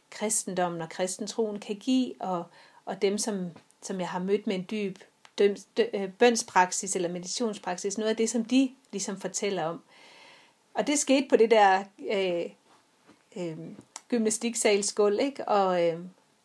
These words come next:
og det mindede om det andet, jeg tænkte, tænk, hvis man kunne få lov... Altså, jeg, så, så det vakte dels sådan en nysgerrighed på, hvad er det egentlig, der foregår? Altså, hvorfor rimer de her ting på hinanden?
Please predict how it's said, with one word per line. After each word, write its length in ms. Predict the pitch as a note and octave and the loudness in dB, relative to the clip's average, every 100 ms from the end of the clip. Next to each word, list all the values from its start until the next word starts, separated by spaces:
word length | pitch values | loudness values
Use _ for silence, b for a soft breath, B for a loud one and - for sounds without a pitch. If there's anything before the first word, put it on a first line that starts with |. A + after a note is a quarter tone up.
| - | -6
og 100 | G#3+ | 0
det 120 | A#3 | 6
mindede 280 | A3+ C4+ D4 | 6 6 4
om 100 | A3+ | 2
det 60 | |
andet, 340 | F3+ G#3 A#3 C4 | 0 0 2 0
jeg 100 | A3 | 0
tænkte, 280 | A3+ A3 - | -6 -6 -4
tænk, 140 | B3+ | -4
hvis 160 | A3 A#3 | -4 -8
man 80 | |
kunne 140 | A3 A3+ | -10 -8
få 120 | A#3 | -4
lov... 160 | G3+ F3 | -2 -2
Altså, 180 | G#3 G#3+ | -2 -2
jeg, 120 | F#3+ | -2
så, 160 | - G#3 | -4 -4
så 180 | - B3 - _ _ _ _ | -4 -6 -6 _ _ _ _
det 120 | A#3+ A3+ | 4 6
vakte 280 | B3+ C4+ | 6 4
dels 260 | A#3+ A#3 G#3+ | 2 2 2
sådan 220 | G#3+ G3+ | 0 0
en 40 | G#3+ | 0
nysgerrighed 420 | B3+ A3 G3+ G3 | 0 0 0 -2
på, 140 | G#3 | -2
hvad 120 | F#3+ - | -2 0
er 120 | F#3 | 0
det 100 | G3 | 0
egentlig, 200 | G3 F#3+ | -2 -4
der 80 | F#3 | -4
foregår? 560 | - G3 B3 G3 - - | -2 0 0 0 -2 -4
Altså, 160 | G#3 | -6
hvorfor 300 | G3 G#3 A3+ | -6 -4 -2
rimer 240 | A3+ G#3+ A#3+ | -2 0 0
de 180 | A3 | -2
her 140 | A3+ F#3 | -2 -4
ting 280 | - G#3 - | -4 -8 -8
på 100 | G#3 | -8
hinanden? 540 | G3+ F#3 F3+ A#3+ | -4 -2 -2 -4